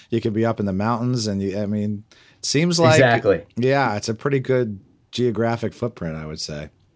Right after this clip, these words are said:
Speaker 2: Yeah, it's starting to get cold out here. We actually just got some, um, light dusting on, on some of the higher peaks, uh, in the
Speaker 1: Nice.
Speaker 2: mountains here. Yeah.
Speaker 1: Ski season's coming.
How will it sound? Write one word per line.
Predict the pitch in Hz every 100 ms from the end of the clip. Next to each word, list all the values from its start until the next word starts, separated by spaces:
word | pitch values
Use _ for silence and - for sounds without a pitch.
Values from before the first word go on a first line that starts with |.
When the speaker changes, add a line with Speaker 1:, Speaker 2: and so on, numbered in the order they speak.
| _ -
Speaker 2:
Yeah, | 92 95 92 -
it's | 131
starting | 165 160 123
to |
get | 120
cold | - 127 123
out | 101
here. | 98 95
We | 95
actually | 95 - 90
just | 82 92 -
got | 92 85
some, | - - 95 82 82 82 - -
um, | 87 82 80 - - - -
light | 117 104 95
dusting | 101 98 95 87
on, | 87 85
on | 101 98
some | 104
of | 92
the | 92 85 69 - -
higher | 104 92
peaks, | 82 110 98 - -
uh, | -
in | 87
the | 95
Speaker 1:
Nice. | 104 117 113 92 90
Speaker 2:
mountains | 95 92 80
here. | 87 -
Yeah. | 92 92 87
Speaker 1:
Ski | 82 120
season's | 127 143 143 139 135
coming. | - 151 160 127 101